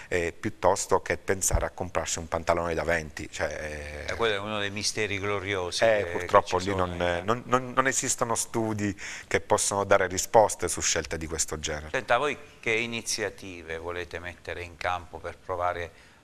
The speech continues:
Speaker 2: a salvare il salvabile, a tenere botta in questo momento? Perché
Speaker 1: Sicuramente.
Speaker 2: magari prima o poi i consumi ri-, risaliranno,
Speaker 1: Sicuramente,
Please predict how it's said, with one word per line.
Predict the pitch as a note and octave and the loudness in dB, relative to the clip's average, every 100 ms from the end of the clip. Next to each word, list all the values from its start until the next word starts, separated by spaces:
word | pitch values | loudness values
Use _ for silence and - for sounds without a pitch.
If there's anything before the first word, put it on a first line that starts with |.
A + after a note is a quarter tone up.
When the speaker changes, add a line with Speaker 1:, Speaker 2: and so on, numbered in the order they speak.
| G2+ | -2
Speaker 2:
a | |
salvare | - G#2+ G#2+ B2+ | 0 2 6 6
il | A#2 | 6
salvabile, | - A#2 A2+ B2+ C#3 A2+ A2 | 2 2 6 8 8 6 2
a | G2+ | 2
tenere | A#2+ A#2+ A#2 G#2+ | 2 2 4 2
botta | F#2+ G2+ - G2 | 4 4 4 -4
in | F2+ | -4
questo | F#2+ - F#2+ | -4 -4 -2
momento? | F#2+ E2+ E2 E2 F2 | -4 -4 -6 -8 -14
Perché | - - | -6 -2
Speaker 1:
Sicuramente. | - A#2 C3 | 0 4 4
Speaker 2:
magari | A#2 C#3+ C#3 A2 | 6 8 6 4
prima | G#2 A2 | -2 0
o | |
poi | G#2+ C3 | 4 2
i | A2 | 2
consumi | G2+ G2 C3 A2 | -2 -2 0 0
ri-, | E2+ F2+ F2 | 0 -2 -4
risaliranno, | F2 F2 F#2 F2+ F#2 G#2+ F2+ | -4 -4 -4 -2 2 2 2
Speaker 1:
Sicuramente, | E2+ E2+ F2+ G2+ A2+ D3+ E2+ - | -2 -2 2 4 4 2 0 2